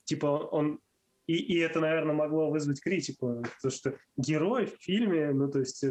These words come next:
тот, кому мы сочувствуем, мало того, что он к немцам переходил, так он еще и, э, как это тогда говорили, по происхождению, это не пролетарий. Э,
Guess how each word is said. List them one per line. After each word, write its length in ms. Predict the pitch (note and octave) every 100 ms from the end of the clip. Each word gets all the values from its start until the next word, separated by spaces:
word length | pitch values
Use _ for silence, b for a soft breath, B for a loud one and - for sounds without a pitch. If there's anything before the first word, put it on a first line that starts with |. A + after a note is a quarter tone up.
| B2+
тот, 160 | D3+ D3+
кому 280 | D3+ D3
мы 80 | C#3+
сочувствуем, 760 | C#3 C#3 - G#3 G#3 D#3 C3 B2 _ _
мало 200 | C#3+ D#3
того, 120 | D#3 D3+
что 140 | D3
он 60 | C#3
к 40 |
немцам 360 | D#3+ G3+ F#3+ C#3
переходил, 480 | C3+ C3 C#3 C3+ B2+
так 180 | C3 C#3+
он 120 | C#3+
еще 240 | C#3+ D3 C#3+
и, 220 | C#3+ C#3 _ _ _ _ _ -
э, 380 | C#3 C3 C3 B2+
как 180 | C3+ -
это 120 | -
тогда 260 | - C3+ C3+
говорили, 360 | C3 C3+ C3+ B2
по 120 | C3
происхождению, 840 | C#3+ C3+ - D3+ D#3+ F#3 D3 B2
это 420 | - C3 B2 A#2+ A#2+ _
не 100 | C3+
пролетарий. 640 | B2+ C3 C#3+ D#3+ B2+ A#2+ - _ _ _ _ _ _ _
Э, 40 | -